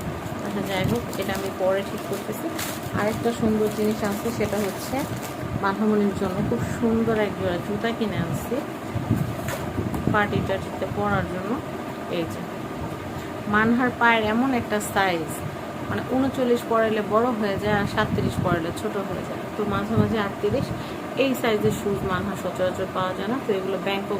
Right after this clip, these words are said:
বাজার থেকে কিনেছিলাম। তো যাই হোক, আমার মানহা, মানে আর কি কিছু কেনাকাটা দেখানো বাকি আছে মানহা? তোমার সবগুলো দেখানো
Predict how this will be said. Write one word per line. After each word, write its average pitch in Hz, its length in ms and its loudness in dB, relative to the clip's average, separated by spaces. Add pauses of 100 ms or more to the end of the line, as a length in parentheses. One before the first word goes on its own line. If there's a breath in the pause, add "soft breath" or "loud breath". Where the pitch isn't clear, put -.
বাজার 175 220 0 (100)
থেকে 175 180 -4 (140)
কিনেছিলাম। - 520 -4 (720 loud breath)
তো 233 80 8
যাই 240 240 6
হোক, 247 200 2 (140)
আমার 208 240 4
মানহা, 208 360 2
মানে 208 240 2
আর 220 100 2
কি 247 160 -2
কিছু 247 340 -4
কেনাকাটা 247 420 0
দেখানো 240 320 2
বাকি 240 280 2
আছে 285 180 0
মানহা? 220 300 4 (800)
তোমার 233 220 4 (400)
সবগুলো 226 380 4
দেখানো 226 340 2